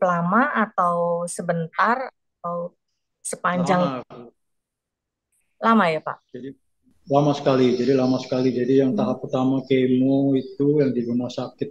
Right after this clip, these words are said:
Speaker 2: itu, saya di rumah sakit aja tiga puluh dua hari. Kemudian masih dilanjutkan kemo segala macam itu berapa bulan itu ya?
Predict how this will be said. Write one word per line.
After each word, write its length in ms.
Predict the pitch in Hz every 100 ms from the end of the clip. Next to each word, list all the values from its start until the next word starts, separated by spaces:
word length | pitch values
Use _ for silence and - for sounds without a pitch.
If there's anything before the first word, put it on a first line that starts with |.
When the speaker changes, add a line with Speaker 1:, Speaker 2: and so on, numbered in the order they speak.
| -
Speaker 2:
itu, 480 | 123 - 156 160 165 - - - _ _ -
saya 240 | 147 131
di 80 | 120
rumah 160 | 123
sakit 300 | 123 127 - 135
aja 400 | 127 147 151 147 - _ _ _
tiga 240 | - 123 123
puluh 240 | 127 131
dua 320 | 123 123 117
hari. 480 | 117 113 110 101 98 - _ _ _ _ _ _ _ _ _ 110
Kemudian 400 | 107 120 135 127
masih 320 | 120 131 117
dilanjutkan 640 | 117 113 117 - 131 127
kemo 720 | 127 120 117 120 131 135 139
segala 320 | 131 113 117 117
macam 320 | 117 120 - 127
itu 560 | 123 - - 143 143 143 - _ _ _ _ 117
berapa 240 | 113 117
bulan 480 | 120 131 123 117 117
itu 160 | -
ya? 200 | 110 113